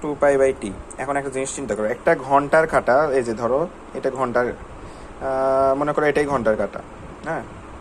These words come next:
এই দেখো, এখানে ওয়ান আছে, এখানে টু আছে, এখানে থ্রি আছে, ফোর আছে, ফাইভ আছে, সিক্স, সেভেন, সরি, এটা তো সেভেন, এটা এইট, তো এটা নাইন, টেন, ইলেভেন। ওকে, ঘন্টার কাঁটা চিন্তা করো, একটা ঘনান-, ঘন্টার কাঁটা এখান থেকে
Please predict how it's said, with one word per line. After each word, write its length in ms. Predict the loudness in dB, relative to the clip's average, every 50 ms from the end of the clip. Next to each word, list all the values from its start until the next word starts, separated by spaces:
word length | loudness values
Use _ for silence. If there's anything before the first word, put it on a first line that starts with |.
| -14 -8
এই 100 | -6 -4
দেখো, 200 | -2 -2 -2 0
এখানে 200 | -2 -2 -2 -2
ওয়ান 280 | -2 0 2 2 2 2
আছে, 200 | 0 -2 -2 -4
এখানে 160 | -4 -4 -8 -8 -4
টু 120 | -2 -2
আছে, 180 | -2 -2 -2 -4
এখানে 140 | -6 -8 -8 -6
থ্রি 180 | -4 -2 -2
আছে, 300 | 0 -2 -2 -4 -6 -6 -6 -8 -16 -18 -18 -18 -16 -12 -4
ফোর 160 | 0 2 2 2
আছে, 240 | 2 2 0 -2
ফাইভ 320 | -2 0 0 0 0 0 -2
আছে, 280 | -2 -4 -2 -6 -6 -8 -8 -14 -16 -16 -16 -18 -18 -18 -12
সিক্স, 360 | -10 -4 -2 -2 -2 -2 -6 -6 -6 -2
সেভেন, 340 | -2 -2 0 0 -2 -4 -4 -4 -8 -10 -14 -16 -14 -14 -12
সরি, 320 | -6 -4 -2 -2 -2 -2 -4
এটা 140 | -2 -4
তো 100 | -4 -4
সেভেন, 320 | -4 -4 -4 -4 -2 -4 -4
এটা 160 | -4 -4 -4
এইট, 260 | -2 -2 -2 -4 -4 -8 -12 -18 -18 -12
তো 80 | -10 -8
এটা 180 | -6 -6 -4 -4
নাইন, 360 | -2 -2 -2 -2 -4 -8 -10 -14 -16 -16 -8 -6
টেন, 300 | -4 -4 -4 -4 -6 -10 -10 -10 -4
ইলেভেন। 340 | 0 2 2 2 0 -4 -6 -8 -4 -4
ওকে, 260 | -4 -2 0 -2 -4 -4 -10 -12 -8
ঘন্টার 240 | -4 -2 0 0 0
কাঁটা 200 | 0 -4 -6 -4
চিন্তা 200 | -6 -6 -6 -4
করো, 140 | -4 -4 -6 -6 -10 -16 -18 -18 -18 -18 -18 -10 0 2
একটা 280 | 2 2 4 4 2
ঘনান-, 540 | 4 4 2 4 6 6 4 4 2 -4 -2
ঘন্টার 320 | 2 2 2 4 4 4 4
কাঁটা 340 | 4 4 4 6 6 6 4 2
এখান 320 | -2 0 2 2 2 2
থেকে 240 | 2 0 0 0 0